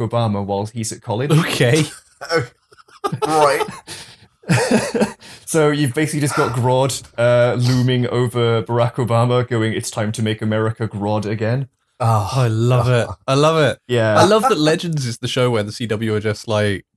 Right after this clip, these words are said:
Speaker 2: any idea that got raised by the writing rooms of any of our other shows that were deemed too silly,
Speaker 1: Yeah.
Speaker 2: hand them off to the Legends team, 'cause they'll do it.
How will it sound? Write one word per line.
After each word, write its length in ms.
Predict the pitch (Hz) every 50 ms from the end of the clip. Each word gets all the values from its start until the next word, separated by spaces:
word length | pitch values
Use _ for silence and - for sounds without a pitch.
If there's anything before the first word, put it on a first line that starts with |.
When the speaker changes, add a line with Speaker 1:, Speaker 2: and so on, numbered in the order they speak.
| _ _ _ _ _ _ _
Speaker 2:
any 320 | 147 156 170 185 190 180 170
idea 540 | 165 160 147 139 143 135 120 104 98 92 92
that 180 | 95 98 - -
got 260 | - 107 98 - -
raised 600 | 107 107 107 98 92 90 90 90 92 - - - _ _ _ _ _
by 120 | 107 101
the 100 | 101 104
writing 480 | 101 110 107 104 98 - - 107 98 95
rooms 440 | 92 90 90 90 87 85 - - - -
of 100 | 101 95
any 180 | 98 101 107 101
of 100 | 95 98
our 160 | 101 95 98
other 180 | 98 90 95 95
shows 460 | - - 104 92 90 85 85 80 -
that 120 | - 80 92
were 60 | 98
deemed 360 | 92 - 98 92 95 92 - -
too 200 | - - 123 107
silly, 480 | 101 - - 113 95 85 80 80 87 - _ _ _ _ _ _ _ _ _ _ _ _ _ _ _ -
Speaker 1:
Yeah. 160 | 127 107 98
Speaker 2:
hand 240 | 135 131 139 139 139
them 140 | 151 139 123
off 220 | 117 110 - - - _ -
to 140 | - 117
the 100 | 98 104
Legends 560 | 101 101 98 95 - 92 87 85 82 80 - -
team, 400 | - - 87 80 80 80 85 - _
'cause 160 | - 90 87
they'll 200 | 92 98 101 98 92
do 240 | 90 101 95 87 87
it. 160 | 80 76